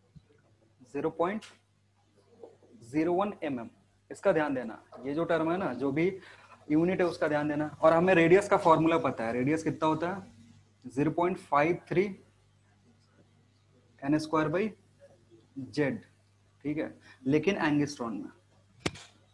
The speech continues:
अरे बात समझ में? और कहीं गलती नहीं होगा, अगर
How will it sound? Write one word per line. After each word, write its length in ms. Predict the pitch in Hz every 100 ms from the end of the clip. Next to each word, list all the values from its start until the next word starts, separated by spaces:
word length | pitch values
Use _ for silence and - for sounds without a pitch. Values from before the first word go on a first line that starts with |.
| -
अरे 140 | 131 156
बात 160 | 165
समझ 180 | 160 160
में? 160 | 165 185 - _ _ _ _ _ - - - - - - _ _ _ -
और 160 | 127
कहीं 200 | 147 165
गलती 260 | 160 156 165
नहीं 120 | 165
होगा, 140 | 165
अगर 120 | 165